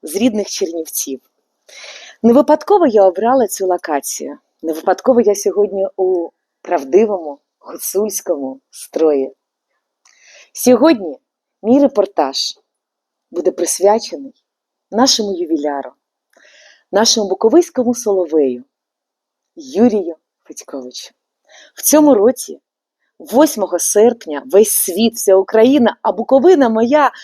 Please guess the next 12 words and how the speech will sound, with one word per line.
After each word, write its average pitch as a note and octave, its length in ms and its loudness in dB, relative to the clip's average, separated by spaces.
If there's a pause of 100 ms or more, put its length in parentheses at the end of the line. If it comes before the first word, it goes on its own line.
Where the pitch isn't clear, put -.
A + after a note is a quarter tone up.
(160)
улюблена, G3+ 840 4 (200)
різнобарвна, A3+ 960 2 (260)
в - 120 -20
першу A#3 420 2
чергу A#3+ 600 -2 (220)
будемо D3 260 -14
святкувати D#3+ 840 -4
сто - 320 -2
дев'яносто F3+ 600 -2
років C3+ 440 -6 (520)
Юрію G3+ 680 0 (920)
Федьковичу. - 800 -8